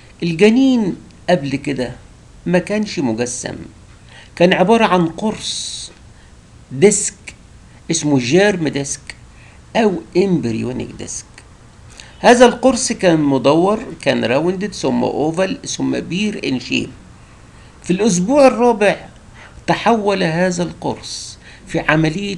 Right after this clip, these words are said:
تشكيل جميلة، حولته لمجسم من قرص مسطح فلات له بعدين اتنين فقط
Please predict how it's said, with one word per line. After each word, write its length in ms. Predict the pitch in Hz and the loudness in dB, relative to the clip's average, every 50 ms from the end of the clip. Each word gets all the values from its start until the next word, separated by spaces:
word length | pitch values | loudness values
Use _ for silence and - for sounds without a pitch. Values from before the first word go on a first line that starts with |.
| - - | -10 -10
تشكيل 640 | - 185 - - - - 170 175 180 175 160 139 127 | -10 -10 -10 -12 -12 -8 -6 -4 -4 -4 -4 -4 -2
جميلة، 520 | 135 131 123 143 151 139 - 98 95 92 - - - - - - - - - - - - - - - - - | -2 -2 0 0 -2 -4 -6 -8 -10 -12 -14 -20 -20 -20 -20 -20 -20 -20 -20 -20 -20 -20 -20 -20 -20 -16 -8
حولته 520 | - - 139 139 143 151 165 180 - 160 | -4 -2 -2 0 0 -2 -4 -4 -2 0
لمجسم 800 | 139 131 120 113 110 117 131 131 - - - - 95 87 87 - - 87 - - - - - - - - - - - - - - - - | 0 0 0 0 0 -2 -4 -6 -6 -8 -6 -6 -6 -6 -8 -10 -12 -14 -18 -20 -20 -20 -20 -20 -20 -20 -20 -20 -20 -20 -20 -20 -10 -2
من 160 | - 127 139 135 | 2 2 2 4
قرص 380 | - - 240 254 240 - - | 6 6 6 6 4 2 2
مسطح 640 | 226 214 208 185 - 226 240 247 - - 185 - - | 2 2 2 2 2 0 -2 -2 0 -2 -2 -2 -2
فلات 400 | - - 180 175 208 220 214 202 | -2 -2 0 2 2 2 0 0
له 120 | 208 226 | -2 0
بعدين 440 | 196 196 190 156 165 160 208 233 240 | 2 2 2 2 2 2 2 2 2
اتنين 300 | 233 - - 208 226 220 | 0 -2 -2 -2 -2 -2
فقط 580 | - - 240 226 233 165 120 104 - - - | 0 0 -2 0 0 0 -2 -2 -4 -12 -20